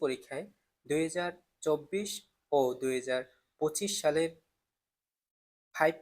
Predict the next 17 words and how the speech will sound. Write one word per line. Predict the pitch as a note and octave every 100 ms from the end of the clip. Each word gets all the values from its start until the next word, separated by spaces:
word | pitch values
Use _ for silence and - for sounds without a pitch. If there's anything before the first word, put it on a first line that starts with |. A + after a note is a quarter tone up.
| -
পয়েন্ট | F#3 F#3+ F#3+ - C3+
স্কেলে | - D3 A#2+ A#2 A#2
অর্থাৎ | - C3+ B2+ -
জিপিএ | C3+ F3 C3+ C#3+ - _ _ -
ফাইভ | C#3+ D3 -
পয়েন্টের | F3 F3 F3
মধ্যে | D#3+ B2+ - D#3 -
জিপিএ | C#3 D3 F3 G#3
ফোর | - F3 E3
পয়েন্ট | C#3 C3 B2+ -
পেয়ে | D3 A#2 C#3 - _ _
উত্তীর্ণ | D#3 D#3 D#3+ D3 C#3+ -
হতে | D3 C3
হবে। | B2 A2+ A#2 - _ _ _ _ _ _ _ _ _ _ _ _ _ _ _ _ _
অর্থাৎ | C3 - C#3+ D#3 - _ _ -
শিক্ষার্থী | - D#3+ F3+ F3 F3+
বন্ধুরা | F3+ F3+ F3+